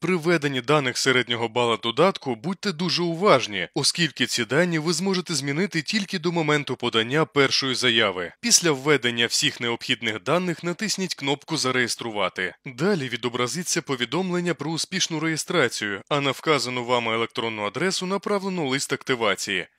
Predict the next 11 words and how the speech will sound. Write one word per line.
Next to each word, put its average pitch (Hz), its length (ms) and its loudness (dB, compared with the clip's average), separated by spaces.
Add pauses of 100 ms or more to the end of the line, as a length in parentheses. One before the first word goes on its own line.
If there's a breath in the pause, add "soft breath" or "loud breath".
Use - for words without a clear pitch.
Відкрийте 185 520 -4
в 120 60 0
електронній 117 500 -2
пошті 127 360 -4
отриманий 110 420 -4
лист 113 260 -6
активації 175 600 -4
та 208 180 -2
перейдіть 135 480 -2
за 120 120 -4
посиланням. 95 800 -2